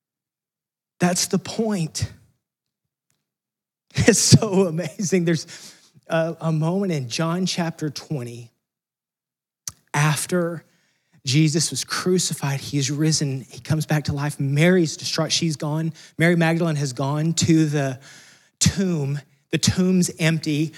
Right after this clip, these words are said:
She's distraught that she thinks that his body was stolen, and Jesus sneaks up on her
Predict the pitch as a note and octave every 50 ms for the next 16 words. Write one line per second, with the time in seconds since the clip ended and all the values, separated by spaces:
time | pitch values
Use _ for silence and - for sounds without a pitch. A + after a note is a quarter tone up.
0 | - - - - - - - A3 A3 A3 G#3 E3 C3 C#3+ - E3 D#3 - - -
1 | F3 E3 E3+ E3 D#3+ - D#3+ D3 - - D3+ - F#3 F#3+ F3+ - - - D#3+ -
2 | D#3 D3+ C3+ F3 D#3+ C3+ D3+ C#3 E3+ E3 E3 F3 F#3 F#3 E3+ D#3 - - - -
3 | - E3+ E3 D#3+ D#3+ D3 C3+ B2+ B2+ C3+ C#3+ - _ - - - - - - -
4 | C3+ C3 B2+ A#2 C3+ E3+ F3+ F#3+ E3 D#3+ D#3 C3 - - - - C3+ D3 D#3 F3
5 | - - - D3 C#3 C3+ B2 - - A#2 A2+ A2+ A2+ A#2 B2 B2+ C3